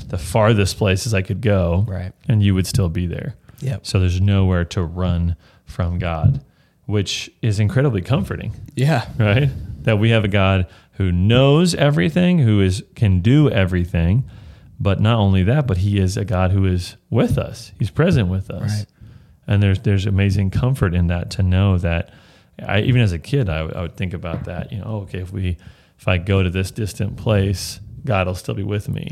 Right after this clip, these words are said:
Speaker 2: Yeah.
Speaker 1: It's not beyond his reach. It's an amazing thing. It's easy to keep, to take for granted as a Christian. In this ancient Near Eastern times,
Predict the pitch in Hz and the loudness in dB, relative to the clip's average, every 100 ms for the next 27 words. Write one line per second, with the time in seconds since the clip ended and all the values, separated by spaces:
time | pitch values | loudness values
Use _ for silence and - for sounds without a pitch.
0 | - 110 107 101 - 98 95 92 92 92 | -6 -4 -4 -4 -4 -2 -2 -2 -2 -4
1 | 92 87 95 92 95 - - - _ _ | -6 -6 -8 -6 -6 -10 -14 -16 _ _
2 | _ _ - 107 92 101 117 104 107 90 | _ _ 0 2 4 4 4 4 2 2
3 | 113 101 107 101 101 90 - 104 101 - | 0 0 0 -2 -2 -4 -6 -6 -6 -10
4 | - 104 - 107 90 95 87 90 104 113 | -8 -6 0 0 0 -6 -8 0 0 0
5 | - 95 92 92 107 127 131 - 92 92 | -2 -2 -2 -2 -2 -2 -2 -2 -2 -4
6 | - - _ _ _ _ 113 92 92 - | -8 -20 _ _ _ _ 0 0 0 -2
7 | 113 101 101 87 117 82 107 90 87 85 | -2 0 0 2 0 0 -2 0 -2 0
8 | 92 - | 0 -2